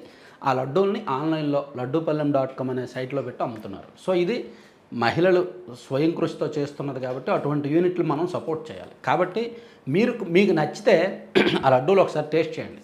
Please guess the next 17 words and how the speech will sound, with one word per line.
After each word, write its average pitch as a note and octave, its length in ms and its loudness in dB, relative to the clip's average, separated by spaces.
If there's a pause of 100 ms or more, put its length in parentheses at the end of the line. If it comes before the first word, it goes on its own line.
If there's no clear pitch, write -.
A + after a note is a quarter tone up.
(120)
ఆన్లైన్లో E3 360 4
ఆర్డర్ C3+ 260 -2
చేయండి. A#2 160 -6
ఇప్పుడు G#2+ 200 -10
దసరా C#3 300 2
ఆఫర్స్ - 380 0
కూడా C#3+ 200 -2
ఉన్నాయి. G2+ 220 -6 (380)
అలాగే F3+ 220 6
వీళ్ళ E3+ 180 6
దగ్గర E3+ 140 2
హాట్ C#3+ 260 4
స్నాక్స్ F3+ 340 -4
ఉంటాయి, F#3 280 -2
పౌడర్స్ G#3 500 2
కూడా G3 200 4
ఉంటాయి. B2+ 300 0